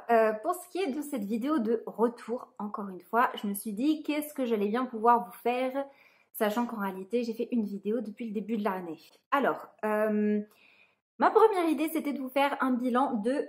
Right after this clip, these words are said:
euh, janvier jusqu'à, jusqu'à maintenant, jusqu'au mois de mai, donc, euh, début mai. Mais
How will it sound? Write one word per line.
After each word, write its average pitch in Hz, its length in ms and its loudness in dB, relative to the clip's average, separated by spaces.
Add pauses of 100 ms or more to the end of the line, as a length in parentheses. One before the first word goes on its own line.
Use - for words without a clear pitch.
(100)
euh, 180 500 -2
janvier 247 500 0
jusqu'à, 208 760 -4
jusqu'à 185 280 -10
maintenant, 185 280 0
jusqu'au 277 340 -4
mois 170 160 -4
de 170 120 -8
mai, 285 220 -2
donc, 170 220 -16
euh, 151 60 -14
début 165 240 -8
mai. 277 260 -2 (680)
Mais 285 260 4